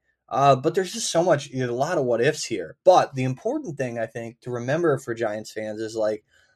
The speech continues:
these are all, like, good problems to have. Um, it's certainly better than being one and four and knowing that you're gonna be moving on from Barkley and Jones next year. Uh, it's a good problem to have to, like, wrap your head around this, especially because,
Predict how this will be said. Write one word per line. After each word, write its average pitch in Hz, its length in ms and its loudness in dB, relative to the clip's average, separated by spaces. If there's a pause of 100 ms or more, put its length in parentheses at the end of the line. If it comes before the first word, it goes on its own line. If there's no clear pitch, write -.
(120)
these 240 220 4
are 190 160 6
all, 147 300 6
like, 120 380 2 (280)
good 131 240 8
problems 117 480 2
to 104 80 -12
have. 95 420 -14 (360)
Um, 104 300 -6
it's 127 160 -4 (120)
certainly 196 320 4
better 139 260 4
than 123 140 -2
being 117 240 -4
one 131 140 2
and 127 120 -4
four 113 280 2
and 110 80 -6
knowing 113 260 -2
that 107 60 -8
you're 110 120 -6
gonna 113 140 -4
be 107 80 -6
moving 110 320 -4
on 110 140 -4
from 110 140 -18
Barkley 107 420 -2
and 107 100 -12
Jones 107 280 -6
next 104 300 -12
year. 104 300 -2 (340)
Uh, 110 260 -2
it's 135 180 -4
a 151 60 2
good 170 240 4
problem 120 420 4
to 104 240 -10
have 120 160 -4
to, 113 240 -6
like, 117 260 -8 (120)
wrap 117 220 0
your 110 100 -8
head 113 140 -2
around 104 300 -4
this, 92 320 -12 (280)
especially 165 420 2
because, 127 520 -2